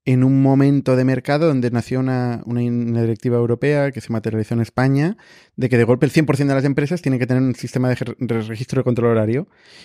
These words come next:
Y nosotros fuimos capaces de entender que había esta regulación, ser capaces de adaptar nuestro producto, sacarlo, comunicarlo a tiempo y captar, en un momento donde captábamos igual diez clientes al mes, captar de golpe quinientos clientes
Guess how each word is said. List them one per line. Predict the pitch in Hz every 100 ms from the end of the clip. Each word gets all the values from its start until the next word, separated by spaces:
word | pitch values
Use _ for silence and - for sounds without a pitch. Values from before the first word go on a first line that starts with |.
| -
Y |
nosotros | 135 135 139
fuimos | 143 143
capaces | 139 135 139
de | 131
entender | 127 127 123 131 139 120
que | 117
había | 120 123
esta | 127 131
regulación, | 123 127 127 156 165 175
ser | 135
capaces | 117 117 120
de |
adaptar | 120 123
nuestro | 123 120 -
producto, | 131 160 156 165 165
sacarlo, | 117 127 143 143 165
comunicarlo | 135 120 113 127
a | 135
tiempo | 147 156 160 208 - - - -
y |
captar, | - 123 - 139 117 - _ -
en | 127
un | 123
momento | 127 139 127
donde | 113
captábamos | - - 120 123 120
igual | 117 120
diez | 120 120
clientes | 135 127 123 120
al | 127
mes, | 147 180 226 - _ _ _ _ -
captar | 123 127 123
de | 127
golpe | 127 143
quinientos | 127 107 110
clientes | 113 101 -